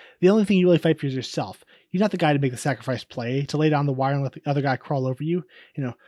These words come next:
always a way out. You know, you might not be a threat, but you, you better stop pretending to be a hero." And every one of those words is something that he has been fighting with himself over the last, you know, however many years he, since he's become Iron Man.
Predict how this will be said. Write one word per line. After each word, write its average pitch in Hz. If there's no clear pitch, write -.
always 190
a 165
way 135
out. 95
You 160
know, 165
you 196
might 285
not 226
be 160
a 135
threat, 151
but 147
you, 202
you 185
better 185
stop 160
pretending 147
to 127
be 120
a 110
hero." 104
And 226
every 269
one 208
of 202
those 170
words 151
is 156
something 185
that 175
he 254
has 196
been 175
fighting 180
with 156
himself 156
over 156
the 151
last, 147
you 160
know, 147
however 190
many 170
years 151
he, 180
since 151
he's 151
become 139
Iron 131
Man. 101